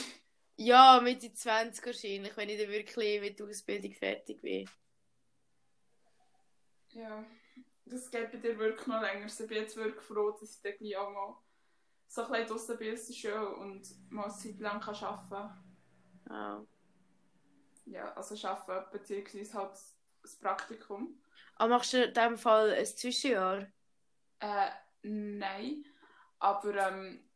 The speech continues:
Speaker 2: ich habe mich entschlossen, die F M zu machen, beziehungsweise es wäre richtig dumm, wenn ich halt die F M nicht würde machen, weil dann könnte ich halt nachher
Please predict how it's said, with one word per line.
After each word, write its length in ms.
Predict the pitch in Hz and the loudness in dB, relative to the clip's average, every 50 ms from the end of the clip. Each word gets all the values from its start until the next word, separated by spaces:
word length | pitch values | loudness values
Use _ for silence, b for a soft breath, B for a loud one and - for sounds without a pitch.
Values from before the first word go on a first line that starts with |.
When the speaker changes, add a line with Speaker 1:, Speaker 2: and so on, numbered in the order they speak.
| _ _ _ _ _ _ _ _ _ _ _ _ | _ _ _ _ _ _ _ _ _ _ _ _
Speaker 2:
ich 540 | 160 - 208 208 202 202 202 196 - - - | -12 -8 -8 -6 -6 -6 -6 -8 -8 -12 -16
habe 200 | - 202 202 196 | -14 -12 -12 -12
mich 100 | 196 196 | -12 -12
entschlossen, 460 | 208 - - 202 196 208 - 208 202 - | -12 -10 -8 -8 -8 -8 -10 -12 -14 -8
die 40 | - | -4
F 200 | 165 190 214 - 240 | -4 -4 -4 -6 -6
M 140 | 226 254 | -8 -8
zu 100 | 254 - | -8 -6
machen, 240 | 220 220 220 - 220 | -8 -8 -8 -10 -14
beziehungsweise 720 | - - - - 196 196 196 - - - 202 202 208 - 196 | -18 -16 -12 -12 -12 -12 -12 -14 -16 -14 -14 -14 -12 -12 -12
es 100 | 202 202 | -10 -6
wäre 220 | 185 180 175 175 - - _ _ - | -4 -4 -4 -4 -8 -14 _ _ -16
richtig 400 | 202 196 202 - - - 202 - _ _ | -14 -14 -14 -14 -16 -18 -18 -18 _ _
dumm, 240 | - 180 196 214 214 | -10 -8 -8 -6 -6
wenn 140 | 208 208 | -6 -6
ich 60 | 214 190 | -6 -8
halt 140 | 196 196 | -8 -8
die 60 | - - | -6 -6
F 160 | 208 - - | -6 -6 -6
M 120 | 202 202 | -10 -12
nicht 180 | 202 196 202 - | -12 -14 -12 -12
würde 140 | 202 202 - | -14 -12 -8
machen, 300 | 220 196 196 - - 190 | -8 -8 -8 -8 -8 -10
weil 120 | 185 185 | -12 -12
dann 160 | 180 - 185 185 | -10 -10 -12 -10
könnte 180 | 196 175 - - | -10 -14 -12 -10
ich 80 | 190 185 | -8 -8
halt 120 | 190 - | -8 -6
nachher 480 | 175 175 170 220 196 180 180 175 - | -8 -10 -10 -10 -10 -8 -8 -8 -8